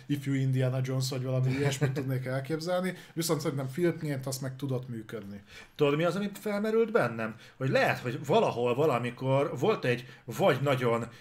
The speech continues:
Speaker 2: elszállós, vagy egy történetesen tiszta pillanata a Sony vezetőségnek,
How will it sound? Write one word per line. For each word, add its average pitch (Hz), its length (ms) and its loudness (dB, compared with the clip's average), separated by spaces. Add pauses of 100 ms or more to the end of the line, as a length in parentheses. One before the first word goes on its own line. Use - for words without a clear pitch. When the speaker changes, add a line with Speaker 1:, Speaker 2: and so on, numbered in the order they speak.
(140)
Speaker 2:
elszállós, 131 720 2
vagy 135 120 -2
egy 127 120 0
történetesen 127 580 2
tiszta 147 300 -4
pillanata 117 480 -4
a 113 60 -2
Sony 117 240 -4
vezetőségnek, 120 840 -2